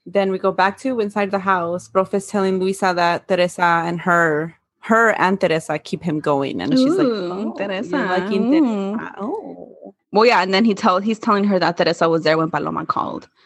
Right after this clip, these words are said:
Speaker 2: And this is when he's saying,
Speaker 1: Oh,
Speaker 2: like,
Speaker 1: yeah,
Speaker 2: "Yeah,
Speaker 1: yeah.
Speaker 2: she, you know, she gave me a very valuable lesson that I have people in my life supporting me like you and Teresa." And she's like, "Ooh,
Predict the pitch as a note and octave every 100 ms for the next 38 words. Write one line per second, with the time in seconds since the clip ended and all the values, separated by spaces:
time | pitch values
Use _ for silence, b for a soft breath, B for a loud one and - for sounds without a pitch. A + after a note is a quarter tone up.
0 | - F3+ E3+ E3+ F3+ E3 E3+ E3+ - D#3+
1 | G#3 A3+ G#3+ G3 A3 G#3+ G3+ F#3+ F3+ F3
2 | G3 F#3+ F#3+ F3+ G3+ F#3+ F#3 F3+ D#3+ E3+
3 | E3 E3 D#3 - E3 D#3 D#3+ D#3+ D#3+ -
4 | E3+ E3 D#3+ D#3+ D#3+ - E3+ E3+ E3 D#3+
5 | D#3 D#3+ - F3+ G#3 G#3 - F3+ F#3 F#3
6 | - - F3+ - F3 - F3+ E3 - A#3+
7 | F4+ E4+ F3+